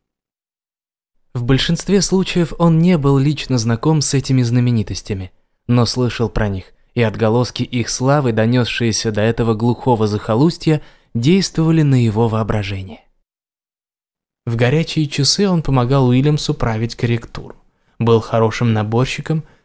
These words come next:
и вообще честно исполнял свои обязанности. Но успеха в этом мире он не добился, так как был всего-навсего безотказным орудием в чужих руках. Юджин понял это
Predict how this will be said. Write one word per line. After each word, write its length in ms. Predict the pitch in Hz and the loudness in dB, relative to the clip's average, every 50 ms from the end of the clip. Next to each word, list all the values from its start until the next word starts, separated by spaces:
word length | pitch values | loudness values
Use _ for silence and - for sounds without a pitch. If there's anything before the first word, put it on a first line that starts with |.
| _ _ _ | _ _ _
и 100 | - 202 | 2 2
вообще 340 | 190 190 185 - - 220 190 | 4 2 2 0 0 0 0
честно 460 | - - - 202 196 - - 135 131 | -2 -2 -2 -2 -2 -2 0 0 0
исполнял 540 | 120 - - - 113 107 107 107 107 127 139 | 0 0 -2 -2 -2 0 0 -2 -2 -2 -4
свои 300 | - - 120 107 107 107 | -4 -4 -4 -4 -4 -4
обязанности. 720 | 104 107 104 107 107 - - 107 110 - - - - _ _ _ _ _ _ _ _ _ _ _ _ - | -4 -6 -6 -8 -8 -10 -12 -16 -16 -18 -20 -20 -20 _ _ _ _ _ _ _ _ _ _ _ _ 0
Но 220 | 143 156 165 165 | 2 4 4 2
успеха 480 | 160 - - - - 170 156 - 151 143 | 2 0 -2 0 0 0 0 2 2 2
в 40 | 147 | 2
этом 240 | 151 143 - 147 | 2 0 0 0
мире 340 | 143 147 151 151 147 139 135 - | 2 2 2 2 0 0 -2 -2
он 180 | 143 143 143 139 | 0 0 2 2
не 140 | 143 143 | 2 2
добился, 540 | 139 139 139 135 135 151 151 139 - - - _ _ _ _ _ _ _ _ _ | 2 0 0 0 -2 -2 -4 -4 -6 -8 -10 _ _ _ _ _ _ _ _ _
так 200 | - 139 131 - | -2 0 0 0
как 160 | - 135 123 127 | 0 0 0 2
был 180 | 139 147 143 | 2 2 2
всего-навсего 720 | 139 - - 147 151 170 165 160 160 151 - - 139 139 135 | 0 0 0 0 2 2 2 0 0 -2 -2 0 0 2 2
безотказным 760 | 131 127 117 120 117 - - - 160 160 147 151 151 143 139 - | 2 4 2 2 2 0 -2 -2 0 0 2 2 0 0 0 0
орудием 540 | 131 123 127 143 151 143 139 135 139 135 - | 0 2 2 2 0 0 0 0 -2 -4 -6
в 60 | - | -10
чужих 440 | - - 127 113 107 110 120 120 - | -6 -4 -2 -2 0 -2 -2 -4 -6
руках. 420 | 117 110 - - - 139 - _ _ _ _ _ _ _ _ _ _ _ _ _ _ _ _ _ - | -8 -10 -10 -12 -16 -18 -18 _ _ _ _ _ _ _ _ _ _ _ _ _ _ _ _ _ 0
Юджин 480 | 127 135 143 139 131 127 131 123 120 | 2 4 4 2 2 0 0 -2 -2
понял 320 | - - 135 135 120 113 107 | -2 -2 0 0 0 0 0
это 240 | 104 - - - | -2 -6 -8 -14